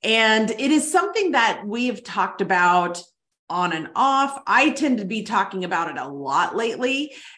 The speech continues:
um, going through our twelve-week management course, is where does accountability lie?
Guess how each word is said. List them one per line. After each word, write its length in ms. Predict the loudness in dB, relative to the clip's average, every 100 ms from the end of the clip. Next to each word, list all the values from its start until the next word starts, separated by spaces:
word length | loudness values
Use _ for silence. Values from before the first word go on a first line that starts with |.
| -2
um, 380 | 2 4 2 0
going 320 | 0 -2 -2
through 240 | 2 2
our 560 | 4 2 2 0 -4 -14
twelve-week 500 | -6 0 2 2 0
management 560 | -2 -2 -4 -4 -8 -8
course, 500 | -4 -2 0 -2 -8 0
is 460 | 4 6 4 2
where 180 | 0 2
does 160 | 2 0
accountability 800 | -4 -4 -4 -4 -4 -4 -6
lie? 580 | -6 -8 -8 -10 -14 -20